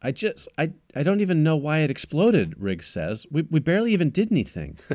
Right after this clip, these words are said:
<laughs> "Damn things just seem to explode everywhere we go," Murtaugh replies. As they turn and walk away, a secondary explosion rocks the building behind them, but neither of them even look back. Somewhere in the distance, a guitar riff can be heard wailing in the night.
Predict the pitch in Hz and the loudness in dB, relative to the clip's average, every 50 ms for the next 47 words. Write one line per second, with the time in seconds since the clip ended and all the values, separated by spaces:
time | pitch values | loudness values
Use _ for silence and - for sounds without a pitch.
0 | - - _ - 113 - - - - - 120 160 180 165 - - 143 151 165 170 | -8 -10 _ -20 -12 -8 -6 -6 -2 0 2 2 4 2 2 4 4 4 4 4
1 | 151 - 160 165 156 - - - 139 156 160 147 151 151 151 - - 240 139 156 | 4 4 2 0 0 0 0 2 4 4 6 6 4 2 0 0 -2 2 4 4
2 | 165 147 147 156 143 190 185 180 180 180 160 135 147 123 104 95 90 76 92 98 | 6 8 6 8 8 8 6 6 6 6 4 4 4 4 4 4 2 0 0 0
3 | 95 92 - 98 87 87 85 80 - 92 87 87 85 90 95 92 - - _ _ | 0 0 0 -2 -2 -2 -2 -4 -4 -4 -2 -2 -2 -2 -4 -6 -8 -14 _ _
4 | - - - 156 151 170 165 151 - 156 151 151 151 139 135 135 135 139 - 139 | 0 2 4 4 6 4 4 4 4 6 6 6 6 4 4 4 2 2 2 2
5 | 127 131 127 123 131 131 - - - 110 - - 160 147 - 147 123 123 117 113 | 2 4 4 2 2 0 -2 -6 -6 -4 0 0 2 2 2 2 2 2 2 2
6 | 110 104 - - - 110 110 110 92 104 101 98 98 107 104 104 - - - 117 | 2 0 -2 -4 -4 -2 -2 0 0 -2 -2 -2 -2 -2 -2 -2 -4 -6 -8 -6
7 | 92 107 101 95 101 98 92 92 98 95 92 90 87 87 85 82 78 _ _ _ | -2 -2 -2 -2 -2 -2 -2 -2 -2 -2 -2 -2 -4 -6 -6 -8 -12 _ _ _
8 | _ - 123 131 139 123 110 107 90 98 98 104 107 92 95 92 87 80 - - | _ -2 2 2 4 4 2 2 0 0 0 0 0 -2 -2 -2 -4 -4 -6 -8
9 | 87 85 85 85 - - - _ _ _ - - - 185 196 190 180 170 160 156 | -8 -8 -6 -8 -10 -14 -20 _ _ _ -8 -2 2 2 4 4 4 4 4 2
10 | 147 - - 131 120 - - 123 120 107 - - - - 104 98 107 - - 131 | 2 2 0 0 -2 -2 -2 -2 -2 -2 -4 -6 -10 -6 -4 -4 -4 -2 -2 0
11 | 127 131 123 117 120 117 - - - 117 107 104 92 113 110 107 98 90 92 95 | 2 2 4 4 2 0 0 -2 -4 -2 0 0 0 0 0 -2 -2 0 0 0
12 | 101 104 101 101 101 98 98 101 95 85 82 85 82 | 0 0 0 -2 -2 -2 -2 -2 -2 -2 -4 -6 -8